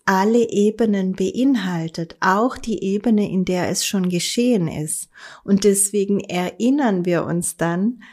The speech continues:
an das, was uns jetzt vielleicht gerade noch bevorsteht. Ähm, wie gesagt, der Podcast mit der Zeit und den multidimensionalen Fähigkeiten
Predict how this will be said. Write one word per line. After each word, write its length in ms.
an 180
das, 400
was 220
uns 160
jetzt 280
vielleicht 380
gerade 320
noch 180
bevorsteht. 920
Ähm, 520
wie 140
gesagt, 460
der 100
Podcast 680
mit 220
der 180
Zeit 480
und 160
den 160
multidimensionalen 1040
Fähigkeiten 1040